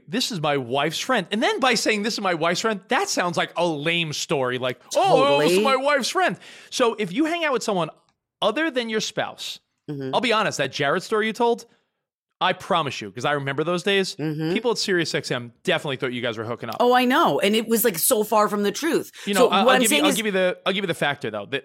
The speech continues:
Speaker 1: there's a couple factors you gotta keep in mind. And it's a compliment. If both people are attractive, there's an assumption that, well, something's probably happening.
Speaker 2: I, I understand that. I, and I understand that. But, like,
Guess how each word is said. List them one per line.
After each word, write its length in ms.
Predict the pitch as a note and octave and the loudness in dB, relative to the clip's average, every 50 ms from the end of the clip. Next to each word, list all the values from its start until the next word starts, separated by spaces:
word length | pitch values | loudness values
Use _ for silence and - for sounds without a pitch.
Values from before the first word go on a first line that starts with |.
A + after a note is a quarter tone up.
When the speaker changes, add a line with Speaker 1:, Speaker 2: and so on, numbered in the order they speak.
| _ | _
Speaker 1:
there's 220 | C#3+ D3+ D3+ C3+ E3 | -4 -4 -4 -2 -4
a 40 | D#3 | -6
couple 220 | - G3+ F#3+ G3+ | -6 -6 -6 -6
factors 400 | - - D#3+ C3+ - - A#2 - | -4 -2 -4 -4 -4 -8 -12 -10
you 60 | A2+ A2+ | -6 -6
gotta 120 | A#2+ A2+ | -6 -6
keep 160 | - - A#2+ A#2 | -6 -10 -10 -10
in 60 | A2 | -8
mind. 280 | G#2+ G2 G2 F#2 _ _ _ _ _ _ _ _ _ _ _ - | -10 -12 -12 -16 _ _ _ _ _ _ _ _ _ _ _ -6
And 120 | C3+ C#3 | -4 -4
it's 100 | C#3+ - | -2 -4
a 60 | A3 | -4
compliment. 580 | G3+ - G3+ F3 - B2+ G#2 G2+ G2+ - - - _ _ _ _ _ _ _ _ _ _ _ _ _ - | -4 -2 -2 -2 -2 -6 -14 -14 -16 -20 -20 -20 _ _ _ _ _ _ _ _ _ _ _ _ _ -6
If 200 | - D3 - - | -6 -6 -4 -2
both 200 | - D3+ E3 E3 | -2 -2 -2 -2
people 260 | - - G#3+ F#3 G3+ F#3+ | -4 -8 -6 -4 -2 -2
are 100 | F3 E3+ | -2 -2
attractive, 680 | D#3 - - D#3 D3+ D#3 - G#3 G#3+ G#3+ G3+ - _ _ _ _ _ _ _ _ _ _ _ _ _ _ _ _ _ - | -4 -2 -2 -2 -2 -2 0 0 -2 -2 -2 -6 _ _ _ _ _ _ _ _ _ _ _ _ _ _ _ _ _ -14
there's 340 | A#2+ A#2 E3 D#3+ D#3 D#3+ | -4 0 0 0 2 0
an 80 | E3 C#3+ | -2 -4
assumption 800 | B2 - - - E3+ D3 C#3 C3 - - A#2 A2 G#2+ G#2 G2+ - _ _ _ _ _ _ _ _ _ _ _ _ - | -2 -2 -2 -2 -2 -2 -4 -4 -6 -6 -6 -6 -8 -10 -12 -16 _ _ _ _ _ _ _ _ _ _ _ _ -8
that, 460 | A#2 C3 C3+ B2+ B2 B2 A#2+ - _ _ _ _ _ | -4 -2 0 0 0 -2 -4 -8 _ _ _ _ _
well, 140 | - C3 B2 | -4 -4 -4
something's 420 | - - - C#3+ B2 - A2+ G2 - | -4 -4 -6 -6 -6 -8 -14 -16 -10
probably 260 | - G#2+ G2+ G#2 G2+ | -10 -10 -10 -10 -12
happening. 360 | G2+ - - - - - - _ _ _ _ _ _ _ _ - | -16 -18 -20 -20 -20 -20 -20 _ _ _ _ _ _ _ _ -2
Speaker 2:
I, 120 | A3 - - - | 0 0 0 0
I 180 | - A#3+ B3 B3+ | -2 0 2 2
understand 580 | B3+ B3+ C4 C#4 - - C#4 D4+ D4+ D4+ B3 | 0 0 0 -2 -4 -4 -4 -2 -2 -2 0
that. 280 | D#3+ D3 B2+ A#2 - _ _ - | 0 0 -2 -2 -6 _ _ 0
I, 160 | - F#3 F3+ - | 0 0 2 2
and 120 | G3+ G3+ G#3 | 0 0 2
I 80 | G#3 | 2
understand 520 | - G#3 G#3+ G#3+ G3+ - - A#3 A#3 A#3 A3+ | 0 0 0 0 -2 -2 -2 0 0 0 0
that. 200 | F3+ B2 - - | 0 -2 0 -2
But, 140 | F#3 - D#3 | -2 0 2
like, 260 | F#3 F3+ E3+ E3+ - | 2 2 2 0 -4